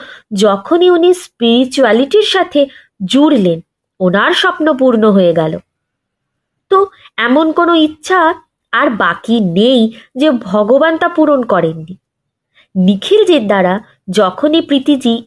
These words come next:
এটা বুঝলেন যে সেবার দ্বারাই ভগবানের শুদ্ধ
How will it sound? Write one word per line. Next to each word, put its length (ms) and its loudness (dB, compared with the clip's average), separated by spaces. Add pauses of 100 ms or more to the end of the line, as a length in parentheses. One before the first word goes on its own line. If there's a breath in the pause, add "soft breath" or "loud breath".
এটা 280 -2
বুঝলেন 520 2
যে 340 2 (1000)
সেবার 580 -2
দ্বারাই 340 0
ভগবানের 500 0
শুদ্ধ 420 -2